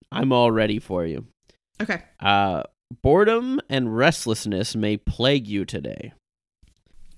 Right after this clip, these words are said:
Speaker 1: You could feel the need to break loose from the ties that bind you to mundane affairs, to run away and seek adventure, although you aren't certain what kind of adventure.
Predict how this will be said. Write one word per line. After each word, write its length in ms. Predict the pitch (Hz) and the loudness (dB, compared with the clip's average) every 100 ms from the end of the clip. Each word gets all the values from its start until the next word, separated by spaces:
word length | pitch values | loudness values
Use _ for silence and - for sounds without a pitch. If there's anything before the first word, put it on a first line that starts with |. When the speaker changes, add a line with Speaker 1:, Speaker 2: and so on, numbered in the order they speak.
| - _ _ - | -20 _ _ -10
Speaker 1:
You 180 | 113 | -6
could 200 | 131 135 | -2 -2
feel 400 | - - 156 202 | -4 -6 2 2
the 100 | 185 | 4
need 360 | 143 139 151 147 | 2 2 2 0
to 100 | 123 | -2
break 440 | 104 113 131 170 117 | -2 -2 0 -2 -2
loose 340 | 127 147 - | 0 0 0
from 200 | - 117 | -2 0
the 80 | 110 | 0
ties 540 | - 117 120 123 107 | 2 4 4 4 2
that 240 | 107 - - | -4 -4 -2
bind 380 | 110 131 123 101 | 2 4 4 0
you 240 | 107 101 | -4 -6
to 480 | - 113 104 101 92 _ _ _ | -6 -6 -4 -4 -8 _ _ _
mundane 680 | 110 107 110 104 110 120 120 | -8 -4 -4 -2 0 0 -2
affairs, 720 | 107 107 110 95 - - - _ - - _ _ _ | -4 -2 -2 -2 -6 -12 -18 _ -20 -20 _ _ _
to 100 | 127 | 0
run 220 | 120 147 196 | 4 4 6
away 360 | 151 151 147 | 4 4 4
and 120 | 139 110 | 2 0
seek 280 | - 156 | -4 -2
adventure, 640 | 139 107 123 127 - 87 - | -2 2 2 2 -2 -4 -4
although 280 | 113 110 127 | -2 4 6
you 220 | 131 127 | 6 4
aren't 300 | 98 147 - | 4 2 2
certain 480 | - 147 107 120 107 | -2 0 2 -2 0
what 240 | 104 - | 0 0
kind 340 | - - 254 160 | -4 -4 -2 -4
of 80 | 101 | -6
adventure. 640 | 82 - 71 - - - | -8 -6 -8 -8 -14 -18